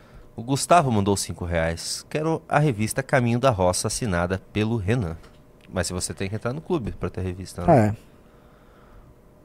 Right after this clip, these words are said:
Speaker 2: E
Speaker 1: Alex-
Speaker 2: enquanto isso, como disse aqui, enquanto isso,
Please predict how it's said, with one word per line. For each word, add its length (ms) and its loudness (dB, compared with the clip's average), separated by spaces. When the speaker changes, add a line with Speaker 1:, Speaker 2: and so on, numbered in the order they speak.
Speaker 2:
E 100 10
Speaker 1:
Alex- 200 10
Speaker 2:
enquanto 220 10
isso, 160 6
como 180 8
disse 220 8
aqui, 240 8
enquanto 320 6
isso, 260 4